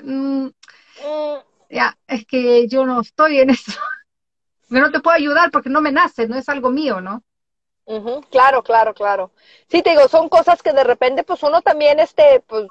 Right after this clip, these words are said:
Speaker 2: no puede irle a todas.
Speaker 1: No,
Speaker 2: O sea,
Speaker 1: no,
Speaker 2: no podemos
Speaker 1: porque
Speaker 2: irles a todas.
Speaker 1: especializarte en algo, o sea, no, es que tampoco puedes tener un aspecto tan amplio, porque no, no puedes, o sea, es imposible abarcar con todo. Hay demasiado, demasiado nichos para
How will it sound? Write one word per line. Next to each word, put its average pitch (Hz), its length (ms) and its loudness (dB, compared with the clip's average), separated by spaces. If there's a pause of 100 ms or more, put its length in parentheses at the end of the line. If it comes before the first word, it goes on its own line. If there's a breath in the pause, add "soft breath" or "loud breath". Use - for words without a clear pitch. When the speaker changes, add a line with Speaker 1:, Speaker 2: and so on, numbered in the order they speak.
(140)
Speaker 2:
no 214 320 -8
puede 302 360 2
irle 349 140 0
a 330 60 0
todas. 330 560 0 (220)
Speaker 1:
No, 233 100 -4 (360)
Speaker 2:
O - 40 -8
sea, 240 120 4
Speaker 1:
no, - 20 4
Speaker 2:
no 262 120 2
podemos 311 440 4
Speaker 1:
porque - 20 -4
Speaker 2:
irles 330 280 0
a 311 100 2
todas. 302 500 0
Speaker 1:
especializarte 311 420 -2
en 277 120 -4
algo, 262 380 0
o 196 80 -8
sea, 254 200 -4
no, 262 200 -4
es 247 120 -6
que 254 160 -4
tampoco 240 440 -2
puedes 269 280 -2
tener 254 200 -4
un 254 220 -2
aspecto 240 500 -6
tan 254 220 -2
amplio, 285 560 -4 (440)
porque 240 260 -4
no, 262 120 -2
no 262 160 -2
puedes, 254 420 -2
o 214 80 -8
sea, 240 120 -8
es 233 100 -6
imposible 262 540 -6
abarcar 226 400 -2
con 190 200 -8
todo. 214 440 -6
Hay 240 220 0
demasiado, 214 680 -4
demasiado 208 520 -4
nichos 220 400 -8
para 202 380 -10